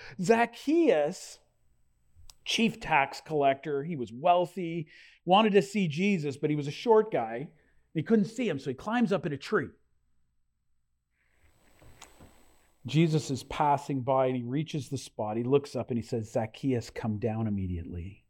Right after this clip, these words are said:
I'm gonna stay at your house today." <laughs> Now,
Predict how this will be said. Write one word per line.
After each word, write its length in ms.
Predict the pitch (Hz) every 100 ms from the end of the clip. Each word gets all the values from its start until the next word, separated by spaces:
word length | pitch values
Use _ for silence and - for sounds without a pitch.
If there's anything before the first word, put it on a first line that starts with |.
| -
I'm 160 | 110
gonna 140 | 113 104
stay 240 | - 95
at 120 | 85
your 80 | 98
house 300 | 107 90 -
today." 340 | - 82 67 - _ _ _ _ _ _ _ _ _ -
<laughs> 60 | - _ _ _ - - - - -
Now, 240 | 175 180